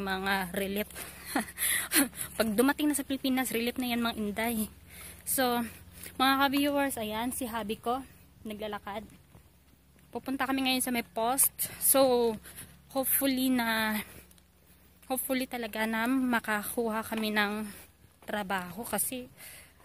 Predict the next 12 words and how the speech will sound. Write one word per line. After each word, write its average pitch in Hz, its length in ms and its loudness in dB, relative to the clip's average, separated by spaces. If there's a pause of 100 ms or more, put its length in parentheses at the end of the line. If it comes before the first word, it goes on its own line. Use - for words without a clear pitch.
ang 214 160 2
hirap 277 240 0
na 269 80 4
walang 240 240 2
trabaho. 202 560 2
Uy! 392 140 6 (1500)
Wala 247 160 -2
kaming 285 240 2
pera, 269 480 4
wala 330 160 4
kaming 285 240 4
maiipon. 254 760 -2